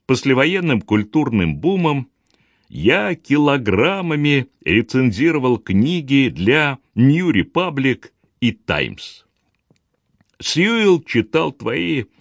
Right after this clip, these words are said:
рецензушки. Говорит,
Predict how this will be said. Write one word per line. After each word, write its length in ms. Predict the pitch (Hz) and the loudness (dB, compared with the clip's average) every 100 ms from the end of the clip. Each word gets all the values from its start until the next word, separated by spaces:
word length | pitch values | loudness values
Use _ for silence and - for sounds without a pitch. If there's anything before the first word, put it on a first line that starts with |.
| _ | _
рецензушки. 1000 | - 131 - 170 165 95 82 - 73 57 _ _ _ _ _ _ _ _ _ - | -4 -2 0 0 0 -2 -4 -6 -10 -10 _ _ _ _ _ _ _ _ _ -12
Говорит, 760 | 90 123 190 226 240 - - | 0 2 2 0 -4 -8 -20